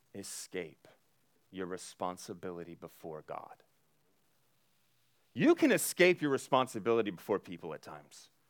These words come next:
You can get away with stuff. I mean, Volkswagen's been getting away with it for a long time at this point. <laughs> You can get away with some stuff, right? You cannot get away from what God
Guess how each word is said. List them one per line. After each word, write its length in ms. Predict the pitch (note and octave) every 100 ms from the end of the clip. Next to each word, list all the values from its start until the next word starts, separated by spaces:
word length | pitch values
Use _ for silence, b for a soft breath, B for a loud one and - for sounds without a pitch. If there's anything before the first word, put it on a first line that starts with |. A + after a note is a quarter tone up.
| _ -
You 160 | F#3
can 80 | B3+
get 100 | A3+
away 200 | D#3+ C3+
with 120 | B2
stuff. 320 | - G2 D#2+ - _ _ _ _ _ _
I 40 | A#2+
mean, 220 | A2+ - _ _ _ _ _ _ _
Volkswagen's 600 | G2+ A#2+ - A#2+ A#2 G#2 -
been 180 | G2+
getting 160 | F2+ E2+
away 180 | F#2+ G2
with 120 | F2+
it 80 | -
for 100 | F2
a 80 | D#2+
long 400 | E2 F2 F#2+ G2
time 240 | A2+ G#2
at 100 | F#2+
this 140 | E2+
point. 280 | - D#2+ D2+ - -
<laughs> 40 | B B B B B B B _ -
You 180 | A3
can 80 | D4
get 100 | E4
away 200 | C4 D4
with 120 | C#4
some 140 | - F#3+
stuff, 640 | - F#3+ A2 - - - _ _ _ _ _ _ -
right? 240 | B2 D3+ - _ _ _ _ _ _ _ G2+
You 180 | A2+ A#2+ _
cannot 800 | - - A#2+ B2 B2+ A#2 A2+ A#2 _ -
get 200 | G#2+ -
away 640 | A2 G2 F#2+ F#2+ F2+ E2 _ _ _ _ _ _ _ _ _ _ _ _ _
from 300 | - F#2 E2+
what 180 | E2 F#2+ - _ F2+
God 440 | F#2+ F2+ D#2+ E2+